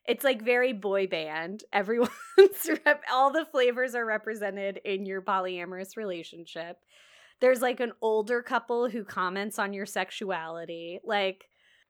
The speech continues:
it's got, like, all the fixins. And so I, but it's, and so part of me is like, "It's too, it's too, it's too long." And then another part of me is like, "Well, it's got everything."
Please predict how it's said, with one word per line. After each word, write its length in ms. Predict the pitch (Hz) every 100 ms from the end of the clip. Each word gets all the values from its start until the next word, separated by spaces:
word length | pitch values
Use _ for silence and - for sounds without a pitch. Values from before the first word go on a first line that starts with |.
| _ _ _ _ _ _
it's 180 | 311 -
got, 280 | 285 311 -
like, 180 | 285 - -
all 240 | 233 254
the 100 | 262
fixins. 720 | 254 202 202 - 330 359 381 370
And 160 | 269 269
so 320 | - 269 262 -
I, 120 | 269 - 262
but 180 | 349 311
it's, 260 | 359 - - _ _ _ -
and 160 | 370
so 220 | - 349 294
part 240 | 370 440
of 60 | 392
me 100 | 330
is 80 |
like, 220 | 269 247 -
"It's 220 | 311 -
too, 360 | - 392 359 -
it's 180 | 392 -
too, 280 | - 554 - _
it's 200 | - -
too 220 | - 539 220
long." 520 | 147 151 170 180 190 -
And 100 | 262
then 100 | 330
another 320 | 320 330 359 339
part 220 | 311 294
of 80 | 269
me 80 |
is 80 | 262
like, 180 | 254 247
"Well, 120 | 440 480 453
it's 80 | -
got 300 | 494 - 254
everything." 720 | 254 240 214 175 175 180